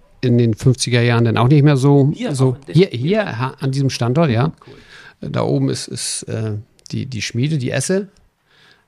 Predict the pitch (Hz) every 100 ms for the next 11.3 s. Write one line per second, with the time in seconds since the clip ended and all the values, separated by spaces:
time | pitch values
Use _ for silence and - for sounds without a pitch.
0 | _ _ _ _ - _ _ _ 180 160
1 | 160 143 139 143 135 123 127 123 120 113
2 | - 127 123 117 104 117 131 147 151 135
3 | 135 120 110 104 - 117 113 _ - 104
4 | 113 98 95 120 - - - _ _ _
5 | _ - - 180 165 165 170 170 170 190
6 | - 175 170 151 151 160 143 170 160 151
7 | - - - - _ 135 131 135 131 131
8 | 151 202 - - - 147 127 104 87 87
9 | - - - - 76 - - - - -
10 | _ _ - - - _ _ - 127 127
11 | 120 -